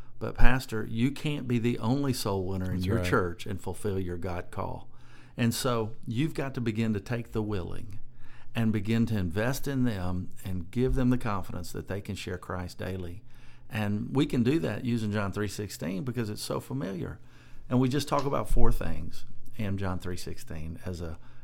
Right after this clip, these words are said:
Speaker 1: as a point of emphasis. One is he loves. We share, "Hey, guys, God loves you." There's a lot of people out there that don't think God
Speaker 2: That's
Speaker 1: loves
Speaker 2: right.
Speaker 1: them. They don't know God loves them. And to share that with them,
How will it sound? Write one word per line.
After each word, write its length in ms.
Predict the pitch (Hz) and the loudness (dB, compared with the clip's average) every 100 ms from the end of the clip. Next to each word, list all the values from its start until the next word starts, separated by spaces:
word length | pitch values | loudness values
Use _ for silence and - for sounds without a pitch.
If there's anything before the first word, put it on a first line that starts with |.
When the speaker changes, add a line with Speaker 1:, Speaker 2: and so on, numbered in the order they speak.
| - | -8
Speaker 1:
as 140 | 90 | -6
a 80 | 85 | -6
point 340 | - - 98 | 12 12 12
of 140 | 92 92 | 6 -4
emphasis. 640 | 85 82 - 80 78 - | -4 -4 -4 -2 -2 0
One 340 | 95 113 120 120 | 2 2 2 0
is 380 | 107 98 98 - - - - - - | -2 -2 -4 -6 -6 -6 -6 -4 -2
he 160 | 107 | 0
loves. 520 | 98 85 73 - - - - - - - | 0 -2 -4 -4 -6 -6 -6 -6 -6 -6
We 160 | 113 120 | -2 -2
share, 680 | 123 - - 120 113 107 - 107 | -2 -6 -4 -2 -2 -2 -4 -4
"Hey, 240 | 113 98 - | -4 -4 -4
guys, 340 | 117 127 120 | -4 -4 -4
God 240 | 131 139 | -4 -4
loves 280 | 113 117 104 | -4 -4 -6
you." 180 | 87 76 - - - - | -6 -8 -10 -10 -12 -6
There's 160 | 180 | -4
a 60 | 170 | -2
lot 180 | 110 110 | -2 -2
of 80 | |
people 300 | - 131 139 | 0 -2 -2
out 160 | 139 131 | -6 -6
there 240 | 139 143 - | -8 -8 -8
that 160 | 117 95 | -8 -4
don't 220 | 117 120 | -4 -4
think 200 | 120 - | -6 -6
God 120 | 101 | -6
Speaker 2:
That's 100 | 101 | -4
Speaker 1:
loves 260 | 98 104 - | 0 0 -2
Speaker 2:
right. 80 | 85 | -6
Speaker 1:
them. 120 | 78 | -6
They 120 | 110 | -6
don't 260 | 151 160 110 | -6 -4 -2
know 400 | 117 143 143 107 - - - | -2 -2 -6 -8 -10 -12 -8
God 240 | 92 85 | -6 -6
loves 300 | 82 - - | -6 -8 -8
them. 160 | 85 - - - - - - | -10 -10 -12 -14 -14 -12 -2
And 140 | 127 | 0
to 80 | 127 | 2
share 400 | - - 160 185 | 0 -2 -2 -2
that 200 | 151 - | -2 0
with 240 | 131 123 | 0 0
them, 280 | 123 113 123 | 0 -2 -4